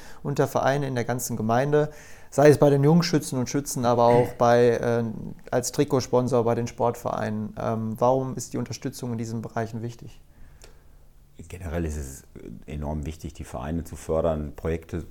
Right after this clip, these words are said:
Speaker 2: letztendlich, dass sie die durchsetzen können. Wir können, oder ich von meiner Seite kann letztendlich nur immer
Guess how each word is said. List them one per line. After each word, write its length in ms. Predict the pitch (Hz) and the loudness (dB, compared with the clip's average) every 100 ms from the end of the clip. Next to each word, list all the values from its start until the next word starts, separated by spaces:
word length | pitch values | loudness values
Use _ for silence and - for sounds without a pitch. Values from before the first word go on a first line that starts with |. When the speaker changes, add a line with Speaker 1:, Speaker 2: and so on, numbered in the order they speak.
| - 90 | -16 -14
Speaker 2:
letztendlich, 600 | 71 73 73 - 76 - | -10 -8 -10 -10 -10 -10
dass 160 | 82 | -10
sie 80 | 73 | -8
die 80 | 78 | -6
durchsetzen 560 | 80 92 92 80 87 | -6 -6 -6 -6 -8
können. 320 | 73 85 82 80 - - _ - - | -6 -4 -4 -8 -18 -20 _ -20 -4
Wir 200 | 82 95 | -2 4
können, 320 | 104 95 95 | 6 6 4
oder 400 | 71 87 85 - | 8 8 8 4
ich 140 | 95 | -4
von 180 | - 95 | 4 6
meiner 260 | 87 101 92 | 8 10 10
Seite 240 | 92 90 | 8 6
kann 160 | 92 90 | 4 4
letztendlich 460 | 90 - 90 90 | 4 2 2 2
nur 160 | 90 92 | 4 4
immer 320 | 95 95 78 | 6 4 4